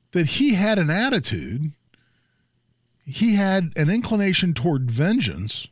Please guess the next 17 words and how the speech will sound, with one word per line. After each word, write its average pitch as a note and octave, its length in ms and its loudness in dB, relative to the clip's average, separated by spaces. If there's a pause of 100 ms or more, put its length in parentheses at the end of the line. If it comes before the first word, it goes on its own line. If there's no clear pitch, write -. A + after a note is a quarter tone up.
(280)
or D#3+ 140 -2
toward C#3 340 -2
violence B2+ 680 -2 (920)
toward F#3+ 260 -2
protesters. F3+ 800 -4 (520)
When E3+ 120 0
he D#3+ 60 2
saw A3+ 280 0
the A#3 120 0
protesters, D#3 640 0
he E3 100 2
made A3 240 2
the F3+ 80 2
decision D#3+ 720 0 (300)
to G3+ 160 2
approach A3 440 -2
them. - 440 -8